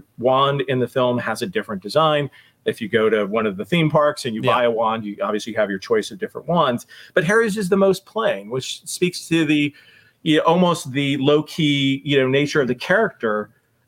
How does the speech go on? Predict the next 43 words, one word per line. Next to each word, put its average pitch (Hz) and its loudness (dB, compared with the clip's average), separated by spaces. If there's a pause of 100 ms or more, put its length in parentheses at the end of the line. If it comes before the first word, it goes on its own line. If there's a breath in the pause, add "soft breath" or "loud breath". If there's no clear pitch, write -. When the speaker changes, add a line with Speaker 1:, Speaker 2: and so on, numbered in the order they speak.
Speaker 1:
of 123 2
the 127 -4
fact 143 -2
that 147 -14
he, 139 -14
he - -14
wasn't, 160 0
you 143 -4
know, 117 0
all 135 0
about 123 -2
the 123 -14
glory. 107 -6
He 127 -12
wasn't 156 0
about 113 -4
that. 110 -4
He's 127 -12
just - -16
quite 147 0
fine 147 -2
being 123 -4
an 120 -8
average, 120 -6 (120)
you 123 -4
know, 113 -2
as 107 -8
much 110 -10
as 120 -20
a-, - -8
average 117 -6
kid 120 -4
as 110 -6
he 104 -10
can, 135 -2 (240 loud breath)
but 123 2
he's 113 -6
gifted 113 -2
with 104 -6
these, 101 -10
these 101 -12
powers 104 0
he, 98 -4